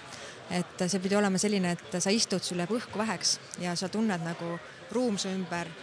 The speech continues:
äh, variseks kokku, nagu kildudeks su ümber. Ja need kirjeldused, mis ma olen saanud, ma tegin, äh, researchi, ähm, äh, erinevate inimeste, kes on seda tunnet kogenud.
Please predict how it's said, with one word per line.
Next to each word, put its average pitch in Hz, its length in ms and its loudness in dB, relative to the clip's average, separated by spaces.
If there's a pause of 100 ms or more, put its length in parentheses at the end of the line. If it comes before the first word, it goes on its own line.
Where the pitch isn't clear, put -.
(120)
äh, 185 140 -2
variseks 202 420 2
kokku, 196 320 -4 (320)
nagu 180 180 -2
kildudeks 170 540 0
su 180 80 -2
ümber. 170 240 -2
Ja 175 80 2
need 196 260 0
kirjeldused, 190 480 2
mis 180 160 -2
ma 180 120 2
olen 180 100 2
saanud, 208 240 2
ma 185 80 0
tegin, 180 320 0
äh, 175 180 2
researchi, 180 600 0 (580)
ähm, 180 600 4 (880)
äh, 180 360 0
erinevate 180 680 2
inimeste, 196 440 4
kes 180 200 0
on 180 80 0
seda 175 160 0
tunnet 208 260 2
kogenud. 170 380 -2